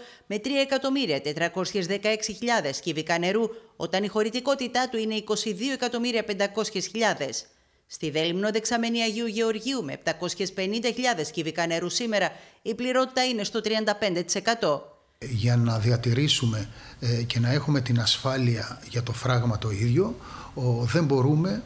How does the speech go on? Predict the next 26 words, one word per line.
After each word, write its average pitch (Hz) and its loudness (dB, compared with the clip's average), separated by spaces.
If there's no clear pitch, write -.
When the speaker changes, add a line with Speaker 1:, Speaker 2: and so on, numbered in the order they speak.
Speaker 2:
ε, 131 0
να 123 6
δώσουμε 151 2
πάνω 160 0
από 131 0
δύο 147 4
εκατομμύρια 127 2
μέχρι 127 2
τέλος 139 0
του 120 -2
έτους 123 0
στους - 0
τρεις 127 2
δήμους, 131 2
ο, 127 2
που 123 6
υδροδοτούνται 127 4
από 135 -2
αυτό 131 2
το 127 0
φράγμα. 107 -2
Speaker 1:
Ηράκλειο, 226 2
Χερσόνησος 247 0
και - -2
Άγιος 160 0
Νικόλαος 208 2